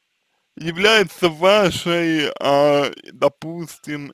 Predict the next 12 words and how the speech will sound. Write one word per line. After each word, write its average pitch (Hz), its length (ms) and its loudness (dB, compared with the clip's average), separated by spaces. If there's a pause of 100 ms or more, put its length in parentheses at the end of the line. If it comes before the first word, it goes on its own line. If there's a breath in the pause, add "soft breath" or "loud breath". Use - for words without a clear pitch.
индивидуальной 165 800 -6
потребностью, 143 880 -6 (2500)
да? 285 300 -4 (2250)
Э, 139 420 2 (220)
к - 100 -12
примеру, 185 500 -2 (840)
к - 100 -20
примеру, 143 420 -12 (4000)
то 156 120 2
в 156 100 -4
этом 302 300 0
смысле 156 600 -4